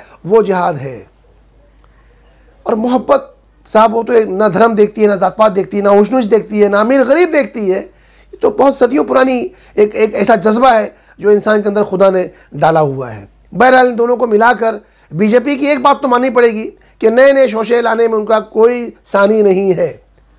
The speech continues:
लव जिहाद, बहरहाल, लव जिहाद का भूत अब सामने है। ये कब तक ज़िंदा रहेगा?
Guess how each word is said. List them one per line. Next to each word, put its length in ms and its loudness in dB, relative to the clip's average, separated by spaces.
लव 220 4
जिहाद, 340 -10
बहरहाल, 440 2
लव 160 2
जिहाद 260 -2
का 140 -2
भूत 240 -4
अब 60 -2
सामने 340 0
है। 240 0
ये 80 0
कब 260 -4
तक 80 4
ज़िंदा 260 2
रहेगा? 520 0